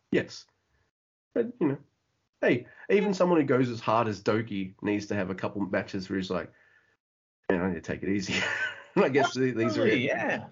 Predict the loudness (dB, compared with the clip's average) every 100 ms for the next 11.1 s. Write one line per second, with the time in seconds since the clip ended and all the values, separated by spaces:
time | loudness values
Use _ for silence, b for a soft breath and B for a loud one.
0 | -10 -10 b b _ -2 -2 0 0 0
1 | 2 2 4 4 4 4 4 -2 -4 2
2 | 2 2 0 0 0 0 -2 0 4 6
3 | 4 2 0 2 6 6 6 -2 2 2
4 | 2 -4 -10 -8 -10 -14 -2 -2 0 -10
5 | _ -8 -2 0 2 0 0 -4 -6 -10
6 | -16 B B B B B _ 4 4 4
7 | 4 6 6 4 2 4 4 4 -6 -6
8 | -2 0 4 6 4 4 2 4 2 0
9 | 0 0 2 4 2 0 -2 -6 -4 -6
10 | -4 2 2 2 2 2 2 -2 -4 -14